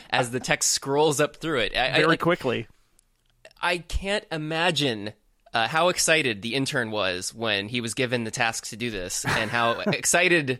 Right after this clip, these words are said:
Speaker 1: the director was when he saw how cool and neat it was in dailies, but in the film, this is a bad idea. <laughs>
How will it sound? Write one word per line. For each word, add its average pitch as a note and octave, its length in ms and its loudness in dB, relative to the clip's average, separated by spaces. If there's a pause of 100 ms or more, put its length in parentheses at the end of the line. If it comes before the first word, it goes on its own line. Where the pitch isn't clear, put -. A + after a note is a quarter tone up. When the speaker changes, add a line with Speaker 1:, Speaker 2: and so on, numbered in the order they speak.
(120)
Speaker 1:
the C#3 120 0
director C#3+ 400 4
was A#2+ 300 2
when B2 100 -2
he A#2+ 60 0
saw C3 160 2
how B2+ 140 2
cool F#3+ 360 0
and A#2+ 100 0
neat D#3 160 0
it B2+ 100 -2
was G2 380 -2
in G#2 200 -6
dailies, A2 420 0
but G#2 240 -4 (640)
in G#3 260 2
the F#3+ 80 4
film, G3+ 520 2 (360)
this - 160 2
is D3 80 4
a C3 60 4
bad E3+ 240 2
idea. D#3 540 4
<laughs> - 60 -2